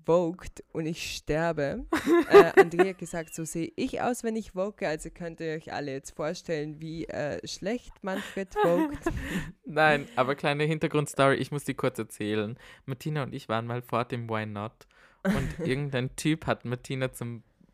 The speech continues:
Speaker 2: Vogen herausgefordert und Martina hat diese Herausforderung natürlich urg-,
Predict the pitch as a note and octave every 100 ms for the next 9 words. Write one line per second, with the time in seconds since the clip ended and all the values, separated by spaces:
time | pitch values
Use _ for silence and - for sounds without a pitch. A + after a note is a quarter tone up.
0 | _ A2+ A#2 B2 C3 C#3+ C#3+ G#2+ G#2 A2
1 | - A#2+ A#2+ G#2+ G#2 G#2+ A#2+ - G2+ A#2
2 | - B2+ B2+ A#2 G#2+ A2+ A2+ G#2 G#2+ -
3 | G#2 G#2 G#2+ G#2+ - G#2+ G#2+ _ - B2
4 | A2 -